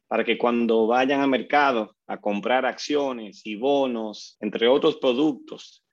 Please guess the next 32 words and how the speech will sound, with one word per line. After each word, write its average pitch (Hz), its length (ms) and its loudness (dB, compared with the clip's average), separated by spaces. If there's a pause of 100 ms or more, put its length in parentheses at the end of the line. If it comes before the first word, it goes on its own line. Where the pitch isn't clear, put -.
(120)
puedan 165 240 2
tener 147 340 -2
toda 175 200 0
la 180 80 -2
información 151 760 -4 (280)
a 123 80 -6
nivel 123 260 -2
comparativo 131 840 2
de, 113 180 -2
de 110 180 -4
cómo 185 220 -2
esa 170 160 -6
empresa 135 720 -6
o 113 180 2
ese 147 180 0
producto 143 300 -4
financiero 170 580 -6 (140)
se 120 880 -2 (200)
estipula 127 840 2
o 107 80 -4
se, 117 320 -4
o 113 60 -10
se 110 380 -2 (140)
compara 127 720 2 (140)
a 101 180 -4
otros 110 800 -6
equivalentes 117 1120 0
empresas 151 600 0
o, 104 100 -4
o 101 360 -6
productos 101 360 -4
financieros. 90 640 -10